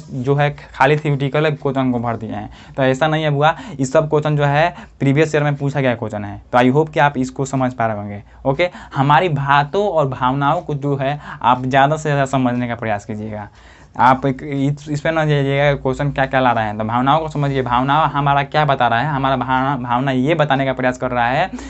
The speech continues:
कि आपका जो है एग्जाम है, एग्जाम में इस तरह के क्वेश्चन भी जो है आ सकते हैं। ओके, चलिए अगले क्वेश्चन की तरफ बढ़ते हैं। अगला क्वेश्चन आप स्क्रीन पर देख सकते हैं। अगला क्वेश्चन क्या बोल रहा है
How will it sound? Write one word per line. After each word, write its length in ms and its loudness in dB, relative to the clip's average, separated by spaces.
कि 140 2
आपका 680 4
जो 120 2
है 200 2
एग्जाम 420 2
है, 240 -6
एग्जाम 440 4
में 300 0
इस 240 -2
तरह 240 4
के 140 -2
क्वेश्चन 420 -2
भी 100 0
जो 120 -2
है 260 -6
आ 140 2
सकते 340 -12
हैं। 260 -12
ओके, 220 -4
चलिए 200 2
अगले 160 4
क्वेश्चन 200 -2
की 60 0
तरफ 160 2
बढ़ते 240 -4
हैं। 160 -6
अगला 240 6
क्वेश्चन 300 0
आप 260 4
स्क्रीन 320 -2
पर 160 4
देख 160 4
सकते 260 2
हैं। 120 4
अगला 240 4
क्वेश्चन 220 2
क्या 120 4
बोल 140 4
रहा 120 6
है 120 4